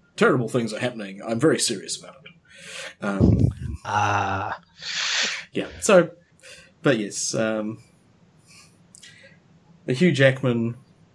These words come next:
Speaker 1: playing a Canadian mutant, it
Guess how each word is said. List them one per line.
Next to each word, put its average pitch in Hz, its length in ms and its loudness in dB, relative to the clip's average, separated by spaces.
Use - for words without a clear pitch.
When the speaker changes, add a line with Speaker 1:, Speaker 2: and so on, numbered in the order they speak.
Speaker 1:
playing 123 460 6
a 120 80 0
Canadian 117 800 0
mutant, 120 460 -2
it 131 160 0